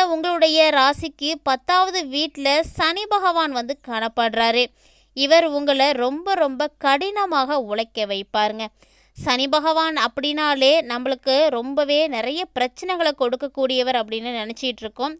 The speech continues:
அப்படியெல்லாம் கிடையாது. நம்மளுடைய வாழ்க்கையில நம்ம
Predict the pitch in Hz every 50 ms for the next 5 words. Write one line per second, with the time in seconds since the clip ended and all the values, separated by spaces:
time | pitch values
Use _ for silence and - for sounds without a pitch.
0 | _ 208 208 - 214 220 220 226 233 254 262 - 247 220 220 233 247 247 233 214
1 | 233 302 339 - _ _ _ _ _ _ _ _ 269 262 294 330 381 392 381 349
2 | 359 349 302 262 277 269 269 285 302 - - 370 339 320 302 277 277 285 302 277
3 | 262 247 247 247